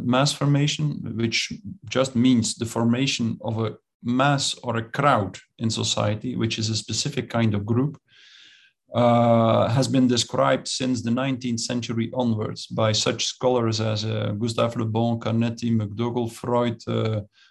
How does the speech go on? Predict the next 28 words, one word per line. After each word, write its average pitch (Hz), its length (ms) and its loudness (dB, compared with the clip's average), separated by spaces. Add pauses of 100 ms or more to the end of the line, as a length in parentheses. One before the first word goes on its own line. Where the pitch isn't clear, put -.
(140)
Hannah 113 240 0
Arendt, 117 460 0 (160)
uh, 110 280 0
and 113 180 -2
so 113 160 -2
on. 107 260 0 (480)
So, 123 360 0
um, 113 720 2 (580)
uh, 113 640 2
it's 120 160 -6
not 147 180 2
a, 123 120 -2 (260)
it's - 160 -14
not 117 160 -2
something 113 380 0
that 113 120 2
I, 117 200 2
that 113 120 -2
I 113 100 0
invented, 113 520 -2
absolutely 117 540 0
not. 123 320 2
But, 110 240 -2 (580)
uh, 110 360 2
during 120 340 -2
the 120 80 -4
Corona 127 340 -2
crisis, 147 800 -4